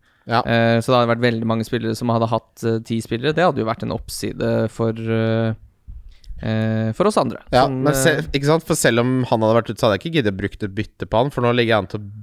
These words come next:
Speaker 1: spare bytte, og når man kan spare bytte, så gjør,
Speaker 2: Ja,
Speaker 1: hadde
Speaker 2: ja,
Speaker 1: du
Speaker 2: ja.
Speaker 1: fått ett poeng uansett, <laughs> så det er liksom, det hadde ikke vært så veldig viktig. Eh, så vår, vårt råd er vel strengt tatt at jeg la-, hadde ikke latt dette påvirke planleggingen så fryktelig mye.
Speaker 2: Nei,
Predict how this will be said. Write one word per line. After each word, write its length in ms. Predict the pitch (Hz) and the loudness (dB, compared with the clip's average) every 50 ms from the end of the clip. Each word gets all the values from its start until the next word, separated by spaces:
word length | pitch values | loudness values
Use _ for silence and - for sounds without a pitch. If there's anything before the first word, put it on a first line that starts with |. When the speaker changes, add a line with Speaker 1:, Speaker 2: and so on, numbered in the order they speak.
| 113 _ - | -18 _ -14
Speaker 1:
spare 340 | - - - 117 104 92 90 | -6 0 2 4 4 4 2
bytte, 320 | 85 95 - _ - 156 | -2 -4 -4 _ 0 2
og 80 | 143 131 | 2 2
når 160 | 127 127 117 117 | 0 0 0 0
man 40 | 110 - | -2 -2
kan 160 | 113 101 98 | -2 -4 -2
spare 280 | - - 113 107 110 | -2 0 0 0 0
bytte, 220 | 120 120 - 151 143 | 0 -2 -2 -2 0
så 120 | - 151 120 | 2 2 2
gjør, 160 | 113 117 117 _ _ _ _ _ _ _ _ _ _ _ _ _ _ _ - | 2 2 -2 _ _ _ _ _ _ _ _ _ _ _ _ _ _ _ 4
Speaker 2:
Ja, 80 | 180 | 4
Speaker 1:
hadde 80 | 208 - | 6 6
Speaker 2:
ja, 60 | - | 4
Speaker 1:
du 40 | 135 | 4
Speaker 2:
ja. 60 | - | 4
Speaker 1:
fått 100 | 151 131 | 4 4
ett 180 | 127 110 - - | 2 2 2 4
poeng 200 | 135 123 117 113 113 | 4 4 4 4 4
uansett, 360 | 107 107 101 - 135 - - | 2 2 2 0 -2 0 0
<laughs> 20 | |
så 140 | - - 196 | 0 2 4
det 60 | 170 139 | 4 2
er 100 | - 131 | 2 -2
liksom, 300 | 131 - - - 143 - | -8 -8 -8 -6 -2 -2
det 100 | 151 - | 0 0
hadde 140 | - 131 120 | 0 -4 -4
ikke 120 | - - 139 | -4 -8 -8
vært 140 | - - - | -8 -6 -2
så 80 | 139 | 0
veldig 180 | 131 113 107 110 | 0 0 0 -2
viktig. 220 | 117 - - 135 151 - - - - - - - - - _ _ _ - | -2 -2 -2 -2 -2 -4 -8 -20 -20 -20 -20 -20 -20 -20 _ _ _ -2
Eh, 300 | - 143 143 139 143 143 143 | 2 2 4 4 4 4 4
så 80 | 160 170 | 2 0
vår, 380 | 165 147 143 156 147 143 147 135 | -2 0 2 4 6 6 4 4
vårt 160 | 139 147 143 - 156 | 2 0 0 2 2
råd 140 | 196 202 175 | 4 4 6
er 60 | 143 120 | 4 4
vel 80 | 120 | 2
strengt 300 | 117 - 123 117 110 - | 0 -2 -2 -2 -2 -2
tatt 120 | 120 110 - 117 | -2 0 2 0
at 180 | 113 - - | 0 0 0
jeg 140 | 123 113 110 | 0 0 2
la-, 100 | 110 107 107 | 4 4 4
hadde 100 | 120 107 | 2 0
ikke 140 | 101 92 110 | 0 0 -2
latt 160 | 104 - - 107 | -2 -2 -4 -6
dette 160 | - - 107 | -6 -6 -6
påvirke 560 | - - 110 98 95 95 90 - - - 110 104 - | -2 0 0 2 2 0 -2 -4 -2 -2 -2 -2 0
planleggingen 460 | 117 110 110 113 113 110 113 120 113 | 0 0 2 2 0 0 0 -2 -4
så 80 | - 127 | -6 -8
fryktelig 480 | - - - 127 - - - 151 151 | -8 -6 -6 -6 -6 -6 -4 -4 -2
mye. 220 | 156 165 185 220 196 - _ _ _ _ _ _ - | 0 0 0 -2 -2 -6 _ _ _ _ _ _ -4
Speaker 2:
Nei, 240 | 143 139 135 139 | 0 2 2 2